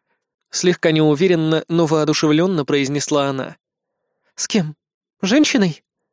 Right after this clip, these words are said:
«Да», уверенно ответил я. «С эльфийкой».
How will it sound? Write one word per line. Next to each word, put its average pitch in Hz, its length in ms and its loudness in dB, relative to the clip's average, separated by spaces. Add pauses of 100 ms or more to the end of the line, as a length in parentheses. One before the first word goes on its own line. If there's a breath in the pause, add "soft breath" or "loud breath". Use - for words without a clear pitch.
(340)
«Да», 190 400 -4 (320)
уверенно 135 480 0
ответил 135 320 -4
я. 135 260 -12 (480)
«С - 160 -6
эльфийкой». 143 680 0